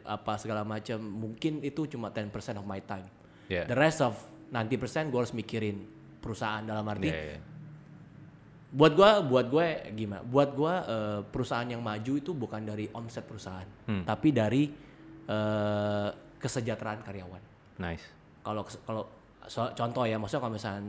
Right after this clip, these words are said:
Speaker 1: mungkin eighty percent atau eighty percent dari pekerja lu mungkin bawa pakai motor,
Speaker 2: Ya.
Speaker 1: lu pasti berharap mereka bisa pakai mobil
Speaker 2: Ya.
Speaker 1: gitu, one day.
Speaker 2: Ya, ya, ya.
Speaker 1: Kalau misalnya mereka semua udah bisa pakai mobil, menurut gua perusahaan itu udah sejahtera,
Speaker 2: Ya, ya, ya.
Speaker 1: gitu. Jadi memang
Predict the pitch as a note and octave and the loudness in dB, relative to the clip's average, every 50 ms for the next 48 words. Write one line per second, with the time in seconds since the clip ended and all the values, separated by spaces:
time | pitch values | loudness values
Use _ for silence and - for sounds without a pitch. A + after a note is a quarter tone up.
0 | G2+ G2 - B2 A2+ A2 A2+ D#3+ D#3 D3 - A#2+ A2+ G#2+ C#3 A#2+ - A#2+ - - | -8 -8 -8 -6 -6 -2 0 0 0 0 -2 -6 -4 -4 -4 -6 -6 -6 -4 -2
1 | D3 D3 D3 - A#2 A#2+ A#2 - B2 B2 A#2 G#2+ - - - - A#2 A#2 A#2 C3 | -2 -2 -2 -4 -6 -6 -4 -2 -2 0 0 -2 -4 -8 -8 -6 -4 -2 -2 -2
2 | A2 A#2+ A2+ - C#3 C#3 C3 B2 B2 - - - A#2+ A2+ C3 B2 A#2+ B2 B2 B2+ | -2 -2 -2 -2 0 0 0 0 0 -2 -4 -4 -2 0 2 2 2 2 2 2
3 | B2+ B2 B2 A#2+ - - - - - - - - - A#2+ A#2 A#2 A2+ A#2 - B2 | 2 2 0 -2 -4 -10 -16 -20 -20 -20 -20 -16 -8 -6 -4 -4 -4 0 2 2
4 | A#2+ A#2+ A#2 A#2+ A#2 A2+ - - - - - - - - - - - - - A2+ | 4 4 2 0 -2 -6 -8 -10 -14 -20 -20 -20 -20 -20 -20 -20 -20 -12 -8 -8
5 | G2+ G2 - - - A#2 G#2+ A2 A2+ - D3 D#3+ D#3+ D#3 - - - B2 G2 F2 | -6 -6 -6 -4 -2 0 0 0 2 2 2 2 2 0 -4 -8 -4 0 0 0
6 | - - - - - - - G3+ G#3+ - F#3+ - A#3 G3 C#3 B2+ B2 D3 F3 F3+ | 0 -2 -8 -18 -20 -4 -2 2 2 4 2 2 2 2 4 4 4 4 4 2
7 | - C3+ C3 - D3+ C3 - C3 A2 A2 A2+ A2 A#2+ B2+ B2+ A2 G2+ F#2+ F2+ F2+ | 0 -2 -2 -2 -2 -2 -2 -4 -4 -4 -4 -4 -2 -2 -2 0 2 2 2 0
8 | G2 F#2+ F#2 A2 A2 A#2+ A2+ G2+ F2 D#2+ D#2+ D#2+ D2+ - - - - - - - | 0 -2 -2 -2 0 2 2 0 0 -2 -4 -6 -10 -10 -10 -12 -12 -12 -14 -16
9 | - - - - - C3 C#3 D3 C#3 E3 D#3 E3 F3 E3+ F3+ E3+ F#3 F3+ F3+ E3 | -16 -16 -8 -2 0 2 2 2 2 4 4 4 6 6 4 4 4 4 2 2
10 | D#3+ D#3+ - E3+ D3+ D3+ D#3 D3+ D#3 D#3 F3 A3 G#3 E3 C3 B2 A#2 A2 C#3+ E3 | 2 2 0 -2 -2 -2 -2 -2 0 2 2 2 2 0 0 -2 0 0 0 0
11 | D#3+ C3+ A#2 - A2 G#2+ G#2+ G#2 G#2 - - - - - - - A#2 G#2+ - E3+ | 0 0 0 0 -2 -2 -2 -6 -8 -10 -16 -20 -20 -14 -6 -6 -2 2 4 4
12 | D3+ A#2+ - - G#2+ G#2+ G#2 G2 A#2 A#2 G#2+ G2+ - - - - G2 F2+ F2 E2+ | 4 4 2 0 -2 -2 -2 -2 -2 -4 -4 -4 -6 -8 -6 -2 0 2 2 0
13 | D#2+ D#2+ - - F#2+ G#2+ G2+ G2 G#2+ G#2 C#3+ D#3+ D3 A2+ G#2 G2+ G2 G2 F#2+ | -2 -4 -6 -6 -6 -4 -2 -2 0 0 0 0 0 0 0 0 -2 -4 -6